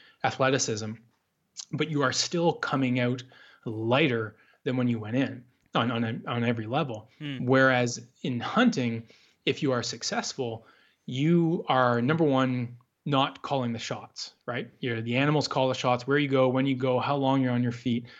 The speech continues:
Speaker 1: Um, you have no control over that environment, right? We, in, in the journal, we write about it and call it a dynamic environment, right? You have zero control over what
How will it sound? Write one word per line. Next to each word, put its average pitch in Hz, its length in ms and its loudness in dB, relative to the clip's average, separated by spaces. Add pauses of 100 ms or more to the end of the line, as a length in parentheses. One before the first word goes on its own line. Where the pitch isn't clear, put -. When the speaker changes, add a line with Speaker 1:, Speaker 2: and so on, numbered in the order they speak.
(200)
Speaker 1:
Um, 117 300 -2 (220)
you 147 140 4
have 143 160 4
no 131 240 2
control 120 520 -4
over 107 180 -8
that 113 180 -12 (100)
environment, 110 560 -4
right? - 100 -12
We, 139 160 4
in, 156 520 2
in 139 120 4
the 123 80 4
journal, 143 320 4
we 131 120 6
write 131 200 4
about 127 220 0
it 135 60 -4
and 135 100 -12
call 127 220 -4
it 117 60 -2
a 113 40 -4
dynamic 120 540 -4
environment, 110 500 -8 (100)
right? 156 160 -6
You 131 120 2
have 120 180 4
zero 131 600 4 (460)
control 123 600 0
over 117 500 0 (280)
what 123 360 0